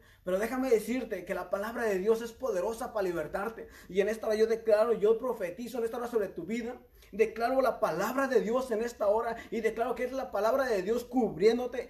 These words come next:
que es la palabra de Dios, así como dice su palabra, que es como fuego y como es como ese martillo en esta hora guardándote y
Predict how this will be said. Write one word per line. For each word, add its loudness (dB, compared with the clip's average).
que -4
es -6
la -6
palabra 2
de 0
Dios, 4
así -8
como -6
dice -8
su -14
palabra, -2
que -2
es -2
como -2
fuego -6
y -8
como -4
es -2
como -4
ese -2
martillo -2
en -4
esta -2
hora 0
guardándote -2
y -2